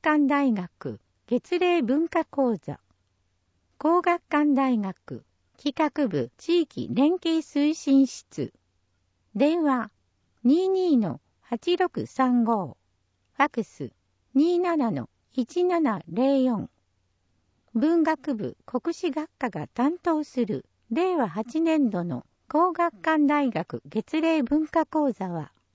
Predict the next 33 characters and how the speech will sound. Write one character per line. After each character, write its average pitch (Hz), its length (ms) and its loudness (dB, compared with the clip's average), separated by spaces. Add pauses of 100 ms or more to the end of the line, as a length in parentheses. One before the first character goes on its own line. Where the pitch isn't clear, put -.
(140)
神 339 320 2
に 226 180 4
な 226 160 -2
っ - 40 -8 (140)
た 175 140 -8
人 254 320 -4
々 - 320 -6 (480)
を 190 160 -6 (180)
年 277 260 2
間 330 280 -2
テ 294 240 4
ー 240 40 4
マ 196 160 0
に、 139 220 -2 (380)
五 294 120 2
月 - 300 -4
か - 120 -6
ら - 160 -4
十 311 340 0
二 339 180 4
月 330 300 -2
に 214 120 2
か 220 140 -6
け 185 160 -10
て、 - 240 -8 (420)
全 302 400 0
八 - 320 -10
回 269 440 -4
開 254 200 -4
催 285 320 0
し 220 200 -6
ま 160 120 -2
す。 - 280 -20